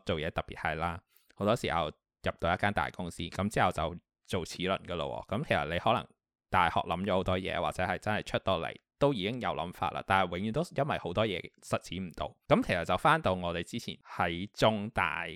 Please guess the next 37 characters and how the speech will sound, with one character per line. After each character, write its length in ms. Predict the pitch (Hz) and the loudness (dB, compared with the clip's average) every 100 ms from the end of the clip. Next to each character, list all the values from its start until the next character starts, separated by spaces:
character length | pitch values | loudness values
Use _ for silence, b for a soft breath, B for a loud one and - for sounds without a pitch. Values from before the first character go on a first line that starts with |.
| - | -2
講 240 | 85 85 | -2 -2
talk 320 | - 110 107 - | 2 2 2 0
嗰 120 | 90 - 90 87 87 | -6 -2 0 0 -4
個 40 | - - | -4 -6
題 60 | 64 | -4
目， 180 | 87 - | -6 -2
confront 840 | - 92 92 - 135 120 120 120 | 0 0 -2 0 6 6 4 -4
定 100 | 104 | -4
係 160 | 90 87 | -4 -6
conform 640 | - 98 90 117 101 104 101 | -2 -4 0 4 4 4 0
呢？ 260 | 95 95 | -4 -4
我 140 | 90 92 | -2 -2
哋 60 | |
應 200 | 92 110 131 | -2 -2 -2
該 80 | |
係 280 | 131 - 87 - - | -2 -2 -6 -6 -12
接 160 | 92 | -10
受 260 | - 92 85 | -4 -2 0
呢 80 | 101 | 0
樣 120 | 92 | -2
嘢 180 | 90 90 | -2 -2
啊， 160 | 98 | -2
定 160 | 104 87 | -2 -4
係 240 | - 87 | -6 -6
我 100 | 90 | -4
哋 120 | 90 82 | -4 -4
嘗 340 | - - - | -8 -12 -10
試 160 | - 87 | -8 -6
搵 220 | 82 87 | -4 -2
到 80 | 95 | 0
一 100 | 113 - | -2 -2
個 120 | 92 | -4
新 360 | - 110 101 101 | -2 -2 -2 -2
嘅 100 | 78 | -6
出 140 | - | -6
路 280 | - 95 67 | -6 -6 -4
呢？ 140 | 82 | -6